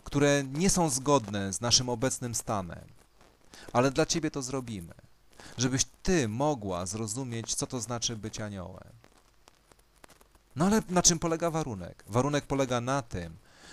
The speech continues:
że jak ty stamtąd wrócisz tutaj, gdzie teraz siedzimy i rozmawiamy o tym, o czym rozmawiamy, a na pewno sobie przypomnisz to wszystko i na pewno dokładnie w to miejsce wrócisz i zobaczysz, że nas tutaj nie ma.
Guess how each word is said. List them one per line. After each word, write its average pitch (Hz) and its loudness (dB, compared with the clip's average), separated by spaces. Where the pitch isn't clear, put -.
że 110 2
jak 131 2
ty 185 0
stamtąd 160 0
wrócisz 147 0
tutaj, 98 -4
gdzie 98 -6
teraz 160 2
siedzimy 147 -2
i 135 0
rozmawiamy 127 0
o 127 0
tym, 120 -4
o 117 -4
czym 117 -4
rozmawiamy, 110 -2
a - 2
na 131 4
pewno 156 2
sobie 151 -2
przypomnisz 139 0
to 92 -8
wszystko - -8
i 135 -2
na 151 6
pewno 170 4
dokładnie 170 2
w - -12
to 170 -2
miejsce 165 -2
wrócisz 143 -4
i 139 0
zobaczysz, 160 6
że 151 -2
nas 160 2
tutaj 139 -6
nie 107 -6
ma. - -12